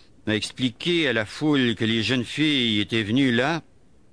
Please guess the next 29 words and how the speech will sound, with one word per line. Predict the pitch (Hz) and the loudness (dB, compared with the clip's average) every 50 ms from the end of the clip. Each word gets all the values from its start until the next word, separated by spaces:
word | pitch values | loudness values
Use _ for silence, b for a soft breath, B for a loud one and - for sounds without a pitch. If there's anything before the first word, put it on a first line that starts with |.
| - - - - - - | -20 -20 -20 -20 -20 -18
pour | - - | -12 -10
se | - - 147 | -6 -4 -4
préparer | 127 - 123 147 143 - 139 131 131 127 151 143 131 | -6 -4 -2 -4 -2 0 0 0 0 0 0 0 0
à | 120 | 0
devenir | 123 123 120 131 127 127 110 | 0 0 2 2 2 2 2
des | 117 117 | 0 0
missionnaires, | 113 117 107 - - 110 104 98 90 82 82 85 82 85 85 82 78 87 | 0 0 0 0 0 0 2 2 2 0 0 0 -2 -2 -2 -4 -4 -2
leurs | 101 113 110 - | 0 0 0 0
sœurs, | - - - 78 76 78 78 78 78 80 80 82 82 - - - - - - - - - - - - - - - - B B B B B B B B | -2 -4 -4 -6 -8 -12 -14 -14 -14 -16 -16 -18 -20 -20 -20 -20 -20 -20 -20 -20 -20 -20 -20 -20 -20 -20 -20 -20 -20 B B B B B B B B
et | 131 | 0
que | - 156 | 0 2
désormais, | 139 135 160 156 135 160 143 151 160 170 180 180 180 185 175 156 B B B B B B B B B B B B B | 0 0 -2 0 0 -2 -2 0 0 0 0 0 0 0 -2 -4 B B B B B B B B B B B B B
elles | - 131 131 - | -2 -2 -2 0
partageraient | - 143 - - - 151 143 135 110 110 127 131 143 135 | -2 -2 -4 -2 -2 -2 0 0 0 -2 0 0 0 2
le | 123 113 | 0 0
labeur | 110 113 113 101 104 123 123 120 117 107 | 0 0 -2 -2 -2 0 0 0 0 -2
des | 87 101 101 101 | -2 -2 -2 -2
spiritains | - - - - 104 104 92 101 - - - 127 139 160 175 170 151 | -4 -6 -6 -4 -2 -2 -2 -2 -4 -4 -2 0 2 2 2 0 0
dans | 104 104 104 101 98 95 92 | 0 0 0 0 0 0 2
les | 90 92 98 | 0 0 0
pays | 95 - 110 107 101 107 110 104 | 0 -2 -2 0 0 0 -2 -2
de | 82 90 | -2 -2
mission. | 95 104 113 110 - - - - 78 - - - - - - - - - - - - - - - - B B B B B B B B B | 0 2 2 2 0 -2 -4 -4 -6 -6 -10 -16 -20 -20 -20 -20 -20 -20 -20 -20 -20 -20 -20 -20 -20 B B B B B B B B B
Puis | - - 139 131 123 123 | -2 0 2 2 2 2
il | 117 101 | 0 0
conclut, | - 127 120 113 - - 131 165 208 190 | 0 0 0 0 0 0 0 0 0 0
s'adressant | - 139 113 101 104 113 104 - - 113 107 101 | 0 -2 -2 0 0 -2 -2 -2 0 0 2 2
aux | 98 95 | 2 0
jeunes | 82 82 107 123 139 151 160 170 160 156 147 135 | 0 2 0 0 0 0 -2 -4 -6 -8 -10 -12